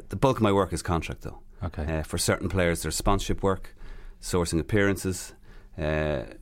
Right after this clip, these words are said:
Speaker 1: you could be getting their car insurance. You're trying to, anything they, they'll ask. I would always say, "Just ask me anything. If I can help, if I can do it, I will." I'll also factor in the,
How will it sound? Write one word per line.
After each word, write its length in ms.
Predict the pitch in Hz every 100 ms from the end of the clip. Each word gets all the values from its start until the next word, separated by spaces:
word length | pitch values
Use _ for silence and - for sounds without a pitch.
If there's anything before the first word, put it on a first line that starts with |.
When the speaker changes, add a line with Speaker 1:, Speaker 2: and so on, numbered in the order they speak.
| -
Speaker 1:
you 320 | 69 67 76
could 160 | - 78
be 80 |
getting 240 | 80 85 78
their 80 | 78
car 340 | - 101 101
insurance. 760 | 98 - 95 92 85 - - -
You're 220 | 71 78
trying 220 | - 95
to, 420 | 90 87 60 - -
anything 460 | - 113 120 120 104
they, 180 | 95 92 87 -
they'll 160 | 104 98
ask. 340 | 104 101 -
I 140 | - 113
would 120 | 110
always 180 | 104 98
say, 100 | 98
"Just 180 | 87 90
ask 200 | 90 -
me 80 | 87
anything. 380 | 90 127 120 -
If 220 | 76 -
I 40 | 87
can 140 | 82
help, 300 | 92 98 90 -
if 160 | - -
I 40 |
can 120 | 80
do 220 | 82 95 92
it, 200 | - - - - - - - -
I 80 | 82
will." 360 | 82 92 107 - - - - -
I'll 140 | 113
also 400 | 131 131 117 87 -
factor 420 | - 104 98 -
in 120 | 92
the, 100 | 90